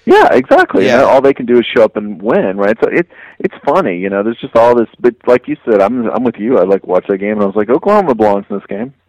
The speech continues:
Speaker 1: Absolutely.
Speaker 2: Yeah, I, d-, I didn't, I mean, there's been games, uh, bowl games, I've walked a-,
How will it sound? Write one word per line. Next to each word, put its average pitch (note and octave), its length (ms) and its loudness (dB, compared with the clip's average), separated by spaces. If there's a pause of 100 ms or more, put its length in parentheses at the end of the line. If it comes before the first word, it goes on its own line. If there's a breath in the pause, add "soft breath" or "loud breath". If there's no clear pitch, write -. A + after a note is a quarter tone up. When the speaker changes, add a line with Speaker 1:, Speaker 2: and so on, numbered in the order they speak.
Speaker 1:
Absolutely. C#3+ 640 0 (920)
Speaker 2:
Yeah, A#2+ 160 -2
I, B2 100 0
d-, C3+ 100 -8
I C3 140 -4
didn't, C#3 260 -6
I B2 120 -4
mean, B2 160 -8
there's C3+ 220 -8
been A2+ 220 -12
games, G#2+ 440 -10 (580)
uh, G#2 140 -4
bowl A2+ 220 -6
games, G2+ 220 -10
I've G#2 160 -6
walked G#2+ 260 -6
a-, G2 120 -16